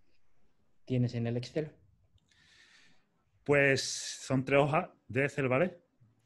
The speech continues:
Speaker 2: Y columnas bastante, ¿vale? Se rellena literalmente en diez minutos. Es una vez a la semana,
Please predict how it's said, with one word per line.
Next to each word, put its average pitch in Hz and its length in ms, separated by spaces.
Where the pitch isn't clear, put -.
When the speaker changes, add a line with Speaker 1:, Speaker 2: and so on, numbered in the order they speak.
Speaker 2:
Y 110 480
columnas 120 320
bastante, 101 380
¿vale? 135 300
Se 135 200
rellena 120 320
literalmente 113 640
en 95 240
diez 117 200
minutos. 135 360
Es 110 100
una 113 160
vez 110 60
a 107 40
la 113 80
semana, 139 440